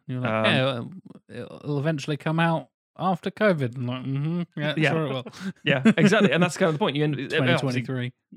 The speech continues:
Speaker 2: future pitching is always the thing we rarely pull the string on.
Speaker 1: I haven't done it yet. I know. I think both of you guys have done it, haven't you?
Speaker 2: We have both done it, I think, yeah.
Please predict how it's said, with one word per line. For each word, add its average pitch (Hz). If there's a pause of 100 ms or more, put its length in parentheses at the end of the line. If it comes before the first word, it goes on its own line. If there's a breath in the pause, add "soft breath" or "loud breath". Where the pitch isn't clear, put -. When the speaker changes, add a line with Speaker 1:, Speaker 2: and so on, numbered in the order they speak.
Speaker 2:
future 170
pitching 135
is 123
always 123
the 123
thing 120
we 120
rarely 120
pull 120
the 113
string 113
on. 107 (340)
Speaker 1:
I 175
haven't 160
done 131
it 135
yet. 131
I 135
know. 170
I 131
think 180
both 170
of 131
you 120
guys 120
have 113
done 113
it, 110
haven't 127
you? 120
Speaker 2:
We 131
have 113
both 110
done 101
it, 98
I -
think, 107
yeah. 104